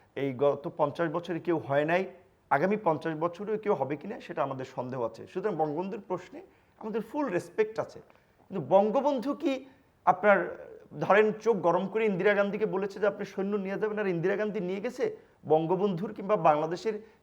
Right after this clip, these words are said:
সেই সক্ষমতা ছিল ইন্ডিয়াকে ধাক্কা দিয়ে সৈন্য প্রত্যাহার করা? আপনার নিশ্চয়ই মনে থাকার কথা, মার্কিন যুক্তরাষ্ট্র স্পষ্ট বলেছে যে বাংলাদেশকে স্বীকৃতি দেওয়ার পূর্বে ভারতের সৈন্য বাংলাদেশ থেকে প্রত্যাহার করতে হবে। আন্তর্জাতিক রাজনীতির একটা চাপ ছিল।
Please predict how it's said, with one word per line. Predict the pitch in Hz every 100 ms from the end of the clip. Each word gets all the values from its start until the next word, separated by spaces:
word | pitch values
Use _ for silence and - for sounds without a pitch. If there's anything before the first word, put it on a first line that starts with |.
| -
সেই |
সক্ষমতা | 196 180 160 190 202 214
ছিল | 220 254
ইন্ডিয়াকে | - 196 196 214
ধাক্কা | 156 160 - 170
দিয়ে | 165 214 - - _
সৈন্য | 180 185 202
প্রত্যাহার | 175 170 190 190
করা? | 208 226 - - _ -
আপনার | 135 170
নিশ্চয়ই | 165 254
মনে | 254 214
থাকার | 220 208
কথা, | 208 208
মার্কিন | 160 160 208
যুক্তরাষ্ট্র | 185 185 208 202 - 185
স্পষ্ট | - - 190 -
বলেছে | 247 240 - 131
যে | 127 - - -
বাংলাদেশকে | 151 165 175 -
স্বীকৃতি | - - - 185 202
দেওয়ার | 190 185
পূর্বে | 185 185 180 - - _ - 127
ভারতের | 143 147 170 196
সৈন্য | 170 - 254 254
বাংলাদেশ | 160 147 151 -
থেকে | 185
প্রত্যাহার | - 165 - 151
করতে | 123 104
হবে। | 120
আন্তর্জাতিক | 151 196 - 254 214 269 294 - - _ -
রাজনীতির | 180 180 185 208
একটা | 285 277
চাপ | 269 294 302
ছিল। | - 180